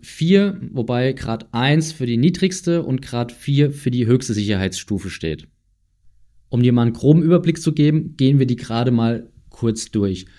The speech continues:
Und zwar angefangen bei Grad eins. Das entspricht einem niedrigen Risiko.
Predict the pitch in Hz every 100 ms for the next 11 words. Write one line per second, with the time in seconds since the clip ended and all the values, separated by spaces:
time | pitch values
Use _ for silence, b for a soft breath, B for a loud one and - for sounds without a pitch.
0 | b b 117 110 117 123 139 147 147 143
1 | 123 117 120 - 113 113 - 90 90 -
2 | b b b b _ _ 135 143 - 139
3 | - 127 160 156 - 117 127 131 131 123
4 | - 120 135 156 151 123 110 113 110 107
5 | 98 92 90